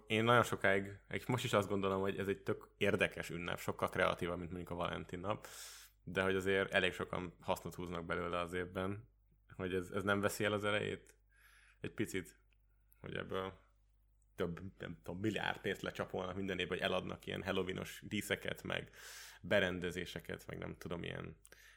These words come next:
Például én voltam egyszer, ö, életem legjobb napját elmesélem nektek, de csak egy percben. Los Angeles Universal Studio Halloween napján, ö, azt hiszem, hogy három éve voltam, az összes híres nagy amerikai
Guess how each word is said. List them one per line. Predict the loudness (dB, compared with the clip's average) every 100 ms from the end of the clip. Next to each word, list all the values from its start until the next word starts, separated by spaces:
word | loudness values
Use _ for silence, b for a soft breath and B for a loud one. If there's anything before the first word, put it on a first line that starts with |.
| B 0
Például | 6 8 8
én | 6
voltam | 6 6 4
egyszer, | 0 0 0 4
ö, | 4 4 0 -6 -14 -16 -2
életem | 6 6 6 4
legjobb | 4 4 2
napját | 0 0 -2 0
elmesélem | -2 -2 -4 -6 -6
nektek, | -6 -4 -6 -6 -4
de | -4
csak | -4 -10 _
egy | -10 -8
percben. | -2 -2 -2 -2 -2 -4 _ _ _ _ _ -20 -12
Los | 0 0 2
Angeles | 0 0 -2 -2 -2
Universal | 0 0 0 0 -4
Studio | -4 -4 0 2 0 -4 B B
Halloween | -2 0 2 0
napján, | -2 -4 -2 -2 -2 -6 b b b b -4
ö, | -2 0
azt | -2 -6
hiszem, | -8 -8
hogy | -4
három | 2 4 4
éve | 0
voltam, | -2 -2 -2 0 0 0 -6 _ -18
az | -4
összes | -2 0 -2 -4
híres | 0 0 0 -2
nagy | 0 0
amerikai | 0 -2 -2 -2 -2 -4